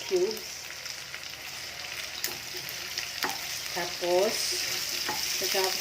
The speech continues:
natin ng gisa nito, bawang sibuyas, yung baboy, tapos yung pork cubes, lagyan natin ng konting patis. Patis to, ha. Yan, nalagay natin siya. Konti lang.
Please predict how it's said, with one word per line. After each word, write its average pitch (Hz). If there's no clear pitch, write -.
natin 190
ng 185
gisa 180
nito, 180
bawang 180
sibuyas, 180
yung 180
baboy, 160
tapos -
yung -
pork 240
cubes, 440
lagyan 185
natin 180
ng 180
konting 240
patis. 185
Patis 247
to, 190
ha. 180
Yan, 165
nalagay 160
natin 160
siya. 165
Konti 359
lang. 165